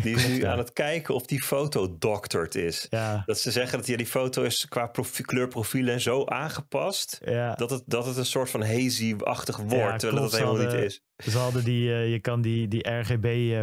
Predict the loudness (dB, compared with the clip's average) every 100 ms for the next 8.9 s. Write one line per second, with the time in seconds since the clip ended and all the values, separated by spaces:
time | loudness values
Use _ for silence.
0 | 0 -2 0 0 2 0 2 2 2 0
1 | 0 0 0 0 0 2 2 2 2 2
2 | 2 2 0 0 2 2 2 0 0 0
3 | 0 0 0 2 2 0 0 0 0 0
4 | -2 -2 -2 -2 -2 -2 -2 -2 -2 -4
5 | -4 -12 -10 -8 -2 -2 0 -2 -2 -2
6 | 0 0 2 0 0 -2 -2 -2 -2 -2
7 | -2 -2 -2 -2 -2 -2 -2 -4 -6 _
8 | -18 -14 -12 -2 -2 0 2 0 -2